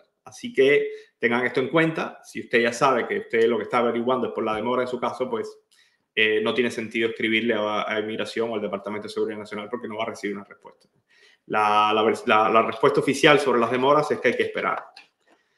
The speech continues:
Sabemos, entendemos que hay muchas personas desesperadas, muchas personas esperando,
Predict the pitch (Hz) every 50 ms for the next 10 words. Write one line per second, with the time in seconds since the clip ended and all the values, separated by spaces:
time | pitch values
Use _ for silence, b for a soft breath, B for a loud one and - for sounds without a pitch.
0 | _ _ _ _ _ _ _ _ _ _ _ _ _ - 110 107 110 117 123 139
1 | 143 131 117 107 104 110 113 117 - - 110 110 110 107 110 107 - - 107 -
2 | - 110 110 107 107 104 107 - - - - 113 110 135 143 139 135 107 - -
3 | - - 98 - 110 104 107 107 - 117 120 131 135 147 175 - - - _